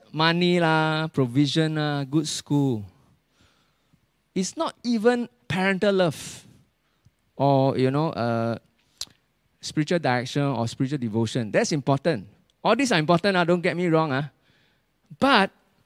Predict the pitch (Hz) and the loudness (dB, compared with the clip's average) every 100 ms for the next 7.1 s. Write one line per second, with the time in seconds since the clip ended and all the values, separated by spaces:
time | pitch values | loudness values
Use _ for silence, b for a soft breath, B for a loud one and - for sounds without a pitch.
0 | _ _ 170 175 302 - 135 131 233 262 | _ _ 2 4 4 2 -2 -2 2 2
1 | 214 233 233 - 151 143 139 247 269 - | 2 2 2 0 -2 -2 0 0 -2 -4
2 | 233 240 - 214 - 233 233 226 - _ | -4 -4 -2 -4 -2 0 2 0 -6 _
3 | b b b - 190 190 196 214 - 208 | b b b -4 -2 0 2 2 0 -2
4 | 196 135 117 135 - _ _ _ _ _ | -2 -2 -4 -6 -12 _ _ _ _ _
5 | _ _ _ - 123 117 143 156 151 202 | _ _ _ -6 -4 -2 -2 -4 -4 -2
6 | 202 196 220 160 139 151 131 160 190 - | -2 2 4 4 2 -4 -2 0 0 -2